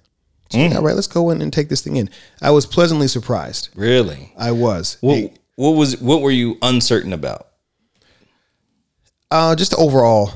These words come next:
Speaker 1: execution.
Speaker 2: Yeah.
Speaker 1: You know, would it, uh, again, again, the trailers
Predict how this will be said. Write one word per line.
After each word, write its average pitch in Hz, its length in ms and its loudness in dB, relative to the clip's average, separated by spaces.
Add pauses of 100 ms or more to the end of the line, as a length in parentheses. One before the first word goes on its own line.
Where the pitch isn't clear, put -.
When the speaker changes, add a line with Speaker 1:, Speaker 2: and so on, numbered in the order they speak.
(280)
Speaker 1:
execution. 135 680 -2 (520)
Speaker 2:
Yeah. - 100 -12
Speaker 1:
You 95 60 -4
know, 113 60 -2
would 117 200 2
it, 120 240 0
uh, 110 320 0
again, 151 300 0
again, 143 180 2
the 135 80 2
trailers 143 720 2